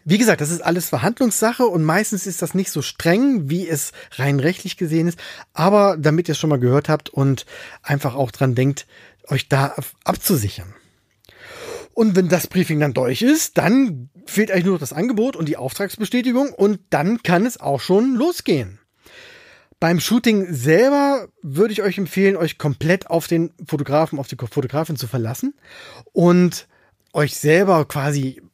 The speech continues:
wirklich auf das Posing zu konzentrieren und auf das, was ihr euch da halt ausgedacht habt. Und, äh, ja, gut, dafür habt ihr ja quasi auch einen Externen geholt, um euch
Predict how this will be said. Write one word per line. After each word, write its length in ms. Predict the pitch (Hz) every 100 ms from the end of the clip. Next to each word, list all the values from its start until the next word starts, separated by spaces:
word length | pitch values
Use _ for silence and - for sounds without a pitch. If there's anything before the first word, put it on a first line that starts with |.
| _
wirklich 320 | - 160 - -
auf 100 | -
das 140 | -
Posing 400 | - 147 160 143
zu 120 | 139
konzentrieren 520 | - 127 113 - 127
und 120 | 120 117
auf 140 | 113
das, 220 | 151 143
was 160 | 143 135
ihr 160 | 170
euch 160 | 139 135
da 220 | 131 127 - - -
halt 220 | 131 127
ausgedacht 920 | - 143 139 - _ 139 101 - - -
habt. 300 | 92 - - _ _ - - - - _ _ _
Und, 300 | 160 131 120
äh, 180 | 127 117
ja, 140 | 165
gut, 180 | 175 139 -
dafür 340 | 107 - 156
habt 180 | 170 196
ihr 60 |
ja 100 | 180
quasi 320 | 175 165 170 165
auch 180 | 165
einen 120 | 156 165
Externen 680 | 175 - - 190 190 180
geholt, 520 | 147 120 131 139 285 -
um 240 | 185 190
euch 340 | 175 202 -